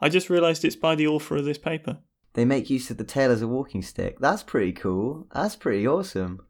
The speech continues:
Speaker 2: The tail's poking into the rocks as they go along. They've got quite short tails, these, haven't they?
Speaker 1: Yeah, that's the video.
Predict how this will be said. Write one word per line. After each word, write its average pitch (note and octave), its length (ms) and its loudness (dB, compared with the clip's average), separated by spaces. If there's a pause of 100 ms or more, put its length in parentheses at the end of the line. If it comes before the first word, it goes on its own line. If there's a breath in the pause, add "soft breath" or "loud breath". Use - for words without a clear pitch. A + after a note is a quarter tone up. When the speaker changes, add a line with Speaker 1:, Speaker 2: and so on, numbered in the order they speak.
Speaker 2:
The C3+ 80 -2
tail's F#3 640 2 (680)
poking C#3 320 0
into B2+ 220 0
the A#2+ 80 0
rocks C#3+ 320 0
as G2+ 100 -2
they G2+ 80 0
go G#2+ 160 0
along. A2 200 2
They've A#2 100 0
got - 140 -2
quite F#3 180 -2
short - 240 -4
tails, F2+ 260 -2
these, F2 180 -6
haven't G#2+ 140 -6
they? E2+ 200 -8 (340)
Speaker 1:
Yeah, B2+ 220 4
that's C3+ 220 0
the C#3 60 -4
video. A#2 380 -2